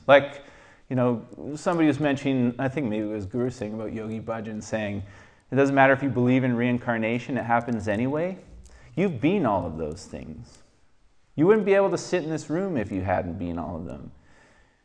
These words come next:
You know, you've been all spiritual paths. You've been a man. You've been a woman. You've been transgender. You've been a homosexual.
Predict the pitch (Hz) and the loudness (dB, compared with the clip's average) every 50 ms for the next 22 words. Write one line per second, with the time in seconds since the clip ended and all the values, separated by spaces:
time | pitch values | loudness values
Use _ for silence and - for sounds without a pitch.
0 | _ _ 120 107 101 98 117 - - - - - _ _ - 117 147 165 151 131 | _ _ -6 -4 -4 -4 -6 -6 -10 -18 -20 -20 _ _ 2 4 4 4 2 0
1 | 117 143 151 165 175 175 175 175 165 - 120 131 147 156 165 175 170 170 - - | 0 2 2 2 2 0 0 -2 4 8 10 12 12 12 12 10 6 4 -2 -2
2 | - 156 165 165 165 - 175 156 - - - 147 156 156 160 156 - - 160 160 | 0 2 2 2 0 -2 -4 -4 0 6 10 10 12 12 10 8 4 -4 -6 -6
3 | 139 120 123 156 165 170 165 151 147 151 151 156 156 160 160 156 143 131 151 165 | -4 -2 -2 -2 -2 0 0 2 4 6 6 6 4 4 0 -2 -2 -2 -2 0
4 | 165 156 139 131 143 151 151 151 156 151 151 156 151 151 165 170 160 160 - - | 0 0 2 2 2 4 4 2 0 2 2 0 0 0 -2 -4 -4 -6 0 4
5 | 147 151 156 156 156 151 131 127 139 147 151 160 156 156 156 147 143 147 160 160 | 4 6 6 4 2 -2 -2 2 2 4 4 4 2 2 0 2 2 2 2 2
6 | 151 160 160 160 156 147 139 156 165 165 165 165 - - 160 165 160 - - - | 2 0 0 0 -2 -2 0 0 0 0 -2 -6 2 4 4 4 4 2 -2 0
7 | 151 151 147 151 151 151 | 2 4 4 4 4 2